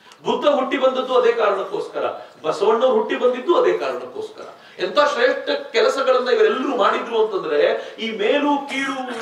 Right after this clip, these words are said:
ಭಾವನೆಯನ್ನ ಕಿತ್ತಾಕಿ ಮತ್ತೆ original ರೂಟ್‌ಗೆ ಹೋಗುವಂತ ಕಲ್ಪನೆಯನ್ನ ತಂದ್ಕೊಡ್ಬೇಕು ಅಂತ ಪ್ರಯತ್ನ ಪಟ್ರು.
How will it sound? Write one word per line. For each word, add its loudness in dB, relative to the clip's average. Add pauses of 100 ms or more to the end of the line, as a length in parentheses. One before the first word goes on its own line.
(220)
ಭಾವನೆಯನ್ನ 0
ಕಿತ್ತಾಕಿ -4
ಮತ್ತೆ 0
original 2
ರೂಟ್‌ಗೆ 4
ಹೋಗುವಂತ 4
ಕಲ್ಪನೆಯನ್ನ 0
ತಂದ್ಕೊಡ್ಬೇಕು -4
ಅಂತ -8
ಪ್ರಯತ್ನ -4
ಪಟ್ರು. -16